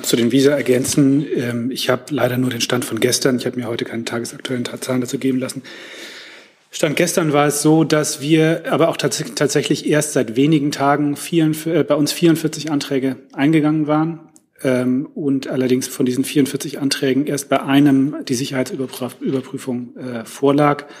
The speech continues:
ähm, und, äh, diese Zuverlässigkeitsprüfung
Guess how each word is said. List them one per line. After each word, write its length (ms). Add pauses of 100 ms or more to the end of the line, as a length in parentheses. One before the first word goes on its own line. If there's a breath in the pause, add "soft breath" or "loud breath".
(680 loud breath)
ähm, 680 (200)
und, 760 (220)
äh, 320 (100)
diese 380
Zuverlässigkeitsprüfung 1040